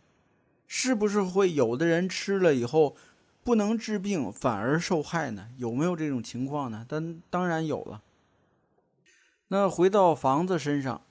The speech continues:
通常情况啊，如果这个房子风水很好，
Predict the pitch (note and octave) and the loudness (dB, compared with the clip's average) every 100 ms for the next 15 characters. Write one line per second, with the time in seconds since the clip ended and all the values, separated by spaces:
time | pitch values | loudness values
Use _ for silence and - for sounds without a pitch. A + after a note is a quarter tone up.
0 | _ - _ _ - B3+ G#3 F#3+ G3+ F3+ | _ -20 _ _ -2 0 2 0 -2 -4
1 | F3 F3+ C#3 F#2+ - _ _ - D#3 A3 | -2 -2 -2 -4 -10 _ _ -8 -4 -4
2 | G#3+ C#3+ A2+ G#2+ - _ D3+ C#3+ B2 B2 | 2 2 4 0 -8 _ -8 -8 -4 -4
3 | D3 E3 C#3 G#2+ - F3 D3+ A#2+ A2 C3+ | -2 -2 -2 -2 -2 -4 0 -4 -2 -4
4 | D#3 B2 C2+ | -4 -6 -8